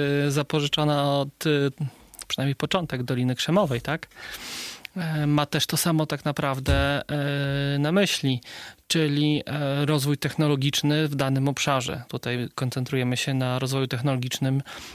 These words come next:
w obszarze rolnictwa, e, przetwórstwa czy też wytwarzania żywności. Ale w to wchodzą nie tylko rolnicy jako,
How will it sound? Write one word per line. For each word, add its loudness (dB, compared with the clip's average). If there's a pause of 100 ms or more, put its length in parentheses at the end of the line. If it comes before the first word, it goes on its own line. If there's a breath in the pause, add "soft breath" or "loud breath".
(140 loud breath)
w -4
obszarze 0 (300)
rolnictwa, 4 (500 loud breath)
e, -2 (920)
przetwórstwa 0 (240)
czy -4
też -2
wytwarzania 4
żywności. -2 (460 loud breath)
Ale -2
w -8
to -4
wchodzą 0
nie 2
tylko 2
rolnicy 4
jako, -2